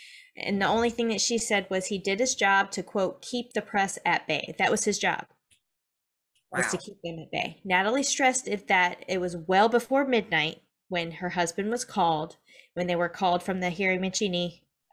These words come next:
Speaker 1: uh, concert, and that Summers found corroboration that a member of Arthur Jacobs' staff, the press person, so a member of his staff, Juliet Roswell, also said Jacobs said, quote,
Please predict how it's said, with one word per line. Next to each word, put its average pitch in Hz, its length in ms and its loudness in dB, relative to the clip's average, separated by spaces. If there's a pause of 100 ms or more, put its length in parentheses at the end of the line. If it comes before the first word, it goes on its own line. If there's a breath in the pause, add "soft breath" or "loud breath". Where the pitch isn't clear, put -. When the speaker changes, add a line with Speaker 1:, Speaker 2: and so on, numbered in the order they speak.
Speaker 1:
uh, 165 180 -2 (920)
concert, 226 560 0 (540 loud breath)
and 190 160 0
that - 160 0
Summers 240 360 2
found 196 260 2
corroboration 202 1120 0 (1000)
that 208 140 4
a 196 60 2
member 208 380 4
of 208 300 0
Arthur 202 240 0
Jacobs' 202 340 -4
staff, 202 400 2
the 180 80 -6
press 214 220 -4
person, 190 360 -4
so 175 220 0
a 170 80 0
member 202 340 2
of 190 120 0
his 196 160 -2
staff, 180 340 2
Juliet 185 380 -2
Roswell, 208 400 2
also 214 340 0
said 180 280 -2
Jacobs 190 360 -4
said, 196 460 2
quote, 185 400 2